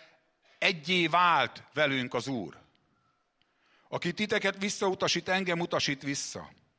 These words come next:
Aki pedig engem vissza-, visszautasít, azt utasítja vissza, aki elküldött engem.” Mikor a hetvenkét tanítvány nagy örömmel visszatért, ugye őket küldte ki Jézus, hogy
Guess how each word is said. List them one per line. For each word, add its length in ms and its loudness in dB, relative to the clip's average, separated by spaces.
Aki 220 -4
pedig 280 2
engem 380 2
vissza-, 400 -4
visszautasít, 680 -2
azt 180 -2
utasítja 520 -4
vissza, 280 -2
aki 220 -2
elküldött 680 -2
engem.” 440 -8
Mikor 240 0
a 40 6
hetvenkét 560 2
tanítvány 520 2
nagy 180 4
örömmel 380 2
visszatért, 760 -2
ugye 160 0
őket 280 -2
küldte 340 -2
ki 120 -6
Jézus, 460 -2
hogy 360 -6